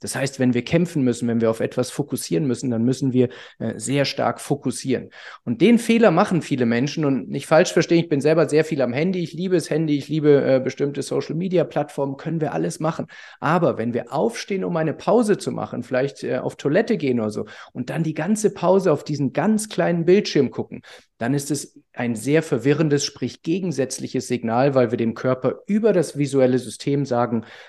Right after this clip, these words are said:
äh, streng dich mehr an, Sympathikus, und eigentlich die Erwartungshaltung haben, dass wir uns entspannen in dieser kurzen Zeit. Das wäre so ein ganz typischer Klassiker, wie wir aus Unwissenheit verwirrende Signale geben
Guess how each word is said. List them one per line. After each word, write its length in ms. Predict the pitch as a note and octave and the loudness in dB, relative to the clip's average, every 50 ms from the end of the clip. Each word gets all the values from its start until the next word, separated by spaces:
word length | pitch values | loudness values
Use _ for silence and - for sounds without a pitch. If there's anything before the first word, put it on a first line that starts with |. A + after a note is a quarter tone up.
| - - | -14 -10
äh, 160 | A#2+ A2+ G#2+ - - | -8 -6 -6 -8 -8
streng 300 | - - - - C3+ C#3+ | -10 -8 -2 0 2 2
dich 140 | D3+ C#3 - | 2 2 0
mehr 180 | - A#2 A2 - | 0 0 2 2
an, 260 | B2 D3 G3 A3+ A3+ | 2 2 0 0 -2
Sympathikus, 880 | - - C#3+ C#3 E3 E3+ F3+ F3+ F#3 F#3 - G#3 - - G#3+ A3+ A3 - - - - - - - | -2 2 4 4 4 4 2 2 2 2 0 -2 0 0 0 0 0 -4 -14 -18 -20 -18 -12 -8
und 240 | A2+ A2 - - | -8 -8 -6 -6
eigentlich 300 | - E3 E3 E3 E3 - | -6 -4 -2 -2 -4 -4
die 120 | - - B2+ | -4 -4 -2
Erwartungshaltung 920 | A#2+ G#2+ A#2+ D3+ G3+ G#3 - D#3+ C3+ A#2+ - B2+ A2+ A#2 A#2+ A#2 A#2+ A2+ A2 | 0 2 2 2 2 0 0 -2 -2 -2 0 0 0 0 -2 -4 -6 -6 -6
haben, 300 | A2+ A#2 A#2 B2+ C3 A#2+ | -6 -4 -4 -4 -4 -4
dass 220 | A2+ A2+ - - | -6 -8 -8 -8
wir 100 | C#3 A#2+ | -8 -8
uns 160 | B2 A#2 - | -8 -8 -10
entspannen 580 | - - A#2 A2 - - - A2+ G#2 G#2+ A2 A2 | -10 -12 -10 -10 -8 -6 -4 -4 -4 -2 -2 -2
in 120 | A2 G#2+ G#2 | -2 -2 -4
dieser 240 | G#2+ G2+ G#2 F#2+ | -4 -4 -6 -6
kurzen 400 | F#2+ - - - - - - G#2 | -6 -6 -8 -10 -8 -10 -14 -14
Zeit. 260 | - - - - - - - - - - - _ | -12 -12 -12 -12 -12 -14 -16 -20 -20 -20 -12 _
Das 220 | - C#3+ D3 - | -4 -4 -2 2
wäre 100 | E3+ D#3+ | 2 2
so 120 | D3 D#3 D#3+ | 4 4 2
ein 140 | D3 C#3 - | 2 2 2
ganz 280 | C#3 D#3+ F3+ F#3 F3+ | 2 2 2 2 0
typischer 420 | - - F3+ E3+ - D#3+ - D3+ C3 | 0 0 0 0 0 0 0 0 2
Klassiker, 760 | - - C#3+ D3+ D3 - E3+ D3+ - D#3+ D3+ D3 C#3+ B2+ | 4 4 4 4 4 2 0 2 4 4 4 4 2 0
wie 120 | C3+ C#3 B2 | -4 -4 -2
wir 160 | C3+ C3+ B2+ | 0 -2 -2
aus 160 | A#2+ B2 - | -2 -6 -6
Unwissenheit 840 | - - D#3+ F3+ F#3+ F#3+ F3+ F#3+ F3+ - F#3 E3+ C#3+ D3+ D3+ D3+ D3+ | -4 -2 0 2 2 4 4 4 2 2 0 0 2 4 4 4 4
verwirrende 560 | - - C3 G#2+ A2 C#3 C#3 D3 D3 C#3 C3+ B2 | 2 0 0 0 2 0 0 2 2 0 0 0
Signale 540 | - B2 G#2+ A#2 G#2+ G#2 A#2 C3+ D#3 E3 | -2 -4 -4 -2 -2 0 0 0 0 0
geben 340 | D#3 - F3 F3+ F3+ G3+ G3 | 0 0 0 0 0 -2 -4